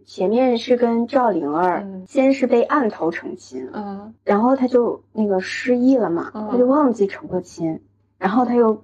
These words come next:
Speaker 1: 陪着赵灵儿去，嗯，就那时候姥姥已经死了，
Speaker 2: 嗯。
Speaker 1: 就又陪着赵灵儿干嘛？然后在重新认识他的过程中，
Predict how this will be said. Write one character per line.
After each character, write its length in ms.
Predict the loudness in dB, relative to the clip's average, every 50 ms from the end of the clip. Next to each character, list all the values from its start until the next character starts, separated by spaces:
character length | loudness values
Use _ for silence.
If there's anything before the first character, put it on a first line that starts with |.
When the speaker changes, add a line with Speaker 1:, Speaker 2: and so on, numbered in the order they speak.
| _
Speaker 1:
陪 180 | -8 -2 0 0
着 100 | 0 0
赵 220 | 0 2 2 4
灵 160 | 4 4 4 4
儿 140 | 2 2
去， 540 | 0 -2 -4 -2 -2 0 0 0 -2 -4 -4 -4
嗯， 420 | -4 -4 -4 -4 -4 -6 -6 -6
就 180 | 0 2 2 2
那 200 | 4 2 2 2
时 120 | 2 2 2
候 80 | 2
姥 200 | 4 2 2 2
姥 160 | 2 2 2 2
已 80 | 2
经 160 | 2 0 0 0
死 260 | -2 -6 -12 _ -10
了， 300 | -8 -6 -6 -6 -8 -8 -10
Speaker 2:
嗯。 100 | -4 -2
Speaker 1:
就 120 | 0 2 2
又 100 | 0 -2
陪 220 | -4 -6 -4 -4
着 80 | -4 0
赵 160 | 0 0 0
灵 180 | 0 -2 -2
儿 160 | -4 -4 -4 -4
干 200 | -2 -2 -2 -2
嘛？ 100 | -4 -6 -8 -12 -16 _ _ _ _ _ _ _ _
然 100 | -6 -2
后 100 | 0 2
在 240 | 2 2 2 2 0
重 280 | -2 -2 0 0 0 2
新 320 | 2 4 4 4 2 0 0
认 220 | 0 2 2 2
识 140 | 2 0 0
他 160 | 0 0 -2
的 80 | 0 0
过 100 | -2 -2
程 180 | -2 -2 -6
中， 300 | -6 -6 -6 -8 -8 -10